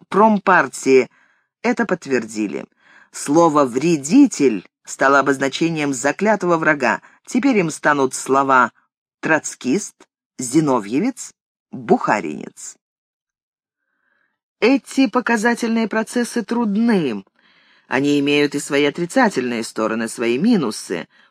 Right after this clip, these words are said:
но их положительный результат значительнее, плюсов у них больше. Силу, значение и масштаб этих показательных процессов надо наращивать и расширять и по линии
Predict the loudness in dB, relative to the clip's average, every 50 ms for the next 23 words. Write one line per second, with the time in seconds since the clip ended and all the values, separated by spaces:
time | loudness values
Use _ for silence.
0 | _ _ _ _ _ -6 -2 2 4 4 4 2 0 0 0 2 2 2 0 0
1 | 0 0 0 0 0 -2 0 0 0 -2 -2 -2 -2 -2 -4 -2 0 0 0 0
2 | -2 -4 -6 -6 -4 -4 -4 -4 -4 -4 -4 -4 -4 -6 -4 -4 -4 -4 -4 -4
3 | -4 -6 -6 -4 0 0 0 0 0 -4 -6 -8 -6 -4 -4 -2 -2 -2 -4 -6
4 | -6 -6 -4 -4 -4 -6 -8 -10 -10 -12 -12 -14 -18 _ _ _ _ _ _ _
5 | _ _ -20 -20 -20 _ -18 -16 -10 -2 2 4 4 4 4 2 0 0 -2 -2
6 | -4 -2 -2 0 0 2 2 2 2 2 0 0 0 -2 0 0 0 0 -2 -2
7 | -8 -4 0 2 4 4 4 2 -2 -16 _ -20 -20 _ -2 0 0 0 0 -2
8 | -4 -4 -4 -2 -2 0 0 -2 -2 -2 -4 -6 -6 -6 -6 -8 -6 -4 -4 -6
9 | -4 -4 -8 -10 -6 -2 0 0 2 2 2 0 0 0 0 0 0 -2 -2 -4
10 | -2 -2 -2 -2 -4 -2 -2 -2 -2 -2 -4 -4 -4 -2 -2 0 0 0 -2 -4
11 | -6 -12 -20 _ -20 -20 _ _ -4 -2 -2 0 2 0 0 0 0 -2 -2 -2
12 | 0 0 0